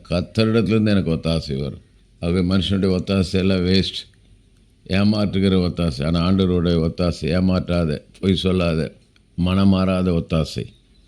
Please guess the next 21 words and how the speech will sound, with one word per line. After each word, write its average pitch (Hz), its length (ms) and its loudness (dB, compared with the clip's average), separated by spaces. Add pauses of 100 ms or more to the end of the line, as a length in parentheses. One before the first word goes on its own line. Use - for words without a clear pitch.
(360)
ஆகவே 90 240 0
அந்த 90 160 0
ஒத்தாசை 90 500 0
அனுப்புகிற 85 420 0
அவரை 92 240 2
நோக்கி 90 260 2
பார்ப்போம், 73 540 -4 (840)
அவருடைய 104 380 4
அடிச்சுட்டையில் 95 560 2
நடப்போம். 76 500 -2
தொடர்ந்து 95 360 2
அவருடைய 82 460 2
ஒத்தாசை 87 280 0
நமக்கு 78 500 -2 (440)
தாராளமாய், 92 600 2
ஏராளமாய் 90 680 0 (320)
கொடுத்து 95 380 0
நடத்துவார். 80 560 -2 (240)
கர்த்தர் 92 300 0
நம்மை 92 180 2
ஆசீர்வதிப்பாராக. 85 1000 -2